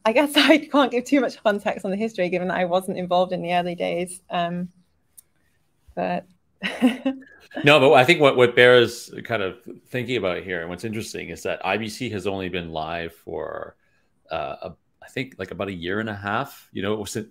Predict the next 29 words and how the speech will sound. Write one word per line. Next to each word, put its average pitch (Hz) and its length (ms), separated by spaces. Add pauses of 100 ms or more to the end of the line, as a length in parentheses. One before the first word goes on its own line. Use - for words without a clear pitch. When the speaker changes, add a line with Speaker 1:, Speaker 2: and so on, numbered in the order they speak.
Speaker 2:
since, - 640 (240)
I 127 60
mean, 135 120
basically 123 640
since 107 240
Osmosis 80 540
launched, - 320
right, 80 200
is, 87 140
is 87 220
really 95 320
when 87 180
I 80 120
B 80 120 (160)
C 82 400
Speaker 1:
Yeah. - 80 (300)
Speaker 2:
kind 82 160
of - 60
took 82 180
off. 73 480 (360)
And 90 840
it, 92 180
it, 127 480 (460)
it's 139 160
something 180 320
that 135 180
we 131 140
had 120 100
always 120 720